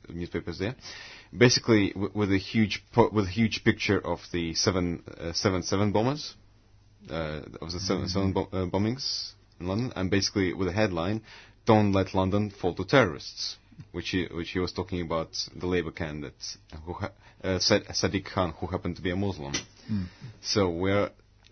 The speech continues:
Speaker 1: we're seeing th-, we're seeing this happening over in, uh, over in, over in the U K. We're seeing this happening over here, here in Australia. It's, uh,
Speaker 2: It's really lazy politics, isn't it?
Speaker 1: Well
Speaker 2: Like, it's just,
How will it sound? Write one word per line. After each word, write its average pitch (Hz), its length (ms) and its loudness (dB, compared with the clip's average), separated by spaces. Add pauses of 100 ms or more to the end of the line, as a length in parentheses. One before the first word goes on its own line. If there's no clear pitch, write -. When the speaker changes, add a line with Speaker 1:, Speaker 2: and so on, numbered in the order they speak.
(160)
Speaker 1:
we're 101 120 2
seeing 101 320 2
th-, 90 120 0
we're 104 80 -2
seeing 104 260 2
this 98 140 0
happening 87 520 -2
over 82 220 -8
in, 76 380 -6 (100)
uh, 80 180 -8
over 85 220 -4
in, 78 460 -8
over 90 160 -4
in 85 100 -2
the 82 60 -2
U 80 80 -6
K. 110 180 -2
We're 87 140 -4
seeing 82 180 -6
this 82 120 -8
happening 78 280 -10
over 76 240 -8
here, 80 300 -8
here 90 240 -4
in 80 80 -6
Australia. 110 420 -4 (1400)
It's, - 640 -2
uh, 90 300 0 (180)
Speaker 2:
It's - 160 -10
really 180 200 -2
lazy 101 300 -4
politics, 104 540 -8
isn't 98 220 -4
it? 90 180 -8
Speaker 1:
Well 87 160 -6
Speaker 2:
Like, 110 240 -4
it's 117 160 -6
just, - 300 -6